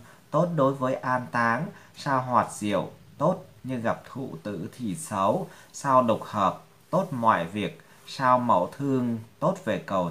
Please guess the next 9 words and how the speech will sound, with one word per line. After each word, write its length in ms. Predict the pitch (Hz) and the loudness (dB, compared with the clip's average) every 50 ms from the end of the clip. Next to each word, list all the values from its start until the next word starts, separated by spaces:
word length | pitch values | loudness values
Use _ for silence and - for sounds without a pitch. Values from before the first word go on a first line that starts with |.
| 80 - | -4 -4
tài 200 | 98 95 92 90 | -4 -2 -2 -2
lộc, 340 | 92 92 90 82 80 - - - - _ | 0 0 0 -2 -2 -6 -14 -20 -20 _
khai 400 | - - - - 127 120 117 110 - | -20 -18 -10 -4 -2 -2 -2 -2 -4
trương, 400 | - 123 123 123 120 117 117 113 110 - - _ | -6 -6 -4 -2 -2 -2 -4 -6 -8 -10 -12 _
mở 320 | 117 117 113 104 90 - 101 | -4 -2 0 0 0 0 -2
kho, 500 | - - 127 127 127 123 117 110 107 - - - - - - - | -4 -2 2 6 8 8 8 8 6 2 -6 -18 -20 -20 -20 -14
sao 320 | - - 139 131 127 117 - - | -6 0 2 4 4 2 0 -2
Thiên 200 | 135 131 127 113 | -6 -6 -6 -4
Ân, 460 | - 123 123 123 123 123 120 117 | -2 0 2 2 2 2 0 -2